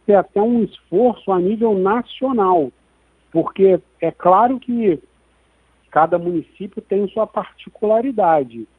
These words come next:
mas no momento em que você vê o país inteiro, um estado inteiro, é, evoluindo pra uma situação desgastante, com pessoas aguardando em fila pra internação,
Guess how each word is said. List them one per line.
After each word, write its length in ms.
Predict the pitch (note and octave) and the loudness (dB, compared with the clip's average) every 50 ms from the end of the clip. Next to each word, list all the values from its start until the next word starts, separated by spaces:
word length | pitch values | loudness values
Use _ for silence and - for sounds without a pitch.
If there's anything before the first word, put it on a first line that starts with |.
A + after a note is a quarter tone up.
| _ _ _ _ _ _ _ _ _ _ - B2 | _ _ _ _ _ _ _ _ _ _ -10 -6
mas 280 | C3+ D3+ D#3+ D3+ C#3 | -4 -4 -4 -4 -4
no 180 | D3+ F3 G3 A3+ | -4 -4 -2 -2
momento 500 | A#3 C4 C#4 B3+ A3 F#3 E3+ C#3+ - D#3 | -2 -2 -2 0 0 0 0 -2 -4 -8
em 80 | D3 | -10
que 120 | C3+ C#3+ D3+ | -8 -10 -8
você 360 | D3 E3+ E3 - - G#3 G3 | -6 -6 -6 -6 -6 -6 -6
vê 140 | D#3 D3+ D#3+ | -4 -2 -4
o 100 | D3 C#3 | -4 -4
país 480 | C#3+ - D#3+ D#3 D3+ E3 G3+ A#3 A3 | 0 0 0 2 2 0 -2 -4 -4
inteiro, 520 | A3+ A#3+ A#3 G#3+ - - E3+ D#3 D3 C#3 C#3+ | -4 -6 -6 -6 -4 -4 -2 -2 -2 -2 -2
um 160 | D3+ D#3 E3 | -2 -2 -2
estado 580 | D#3 - _ _ - F3+ F#3 G#3+ A3+ G#3 G#3+ A3+ | -2 -4 _ _ -4 -2 0 0 0 -2 -4 -6
inteiro, 680 | A3+ G#3 - _ - E3+ D#3+ D3+ D3 C3+ B2+ A#2+ A#2+ - _ _ _ _ _ _ _ _ | -8 -8 -8 _ -4 -2 -2 0 0 -2 -2 -4 -8 -10 _ _ _ _ _ _ _ _
é, 200 | - C3 C3 - - | -4 -4 -4 -2 -2
evoluindo 640 | D#3+ D3+ C3+ C#3 F3 F#3 F3 E3+ F#3 G#3+ A3+ A3 G#3 | -4 -4 -2 -2 0 0 2 2 0 0 0 -2 -2
pra 100 | F#3 G3 | -4 -4
uma 200 | F#3 F#3+ E3+ - | -4 -4 -4 -4
situação 720 | - _ - E3+ D#3+ C#3+ - _ - D#3 D3+ D3 C#3 B2+ - _ _ _ _ _ - | -6 _ -4 -2 -2 -2 -4 _ -6 -4 -2 -2 -2 -2 -4 _ _ _ _ _ -14
desgastante, 1000 | C3+ B2+ E3+ F#3 F3+ E3+ F#3 F#3 E3+ D3+ - _ _ - E3+ F3 D#3+ - - | -10 -8 -6 -6 -2 2 2 2 2 2 -2 _ _ 2 4 4 2 2 -2
com 140 | - - D3 | -6 -6 -6
pessoas 560 | C#3+ - D3 B2+ - - E3+ F#3+ G#3 G3 E3 | -2 0 -2 -2 -2 -2 0 2 2 2 2
aguardando 640 | F3 F3 E3+ F3 D#3+ C3+ C3+ C3+ D3+ E3 F#3 F#3 F3+ | 0 0 2 2 0 0 0 -2 -2 0 0 2 2
em 80 | E3 | 0
fila 360 | - - - - E3 F3+ F3 E3 | 0 -2 -2 0 2 2 2 2
pra 160 | E3 E3 E3+ | 0 0 0
internação, 960 | E3 D#3 - F3 D#3 D3 D#3 D#3+ D#3+ D3 - _ - C#3+ C#3+ C3+ B2+ A#2+ | 0 0 0 -2 -2 0 0 0 -2 -2 -4 _ -8 -6 -6 -6 -6 -8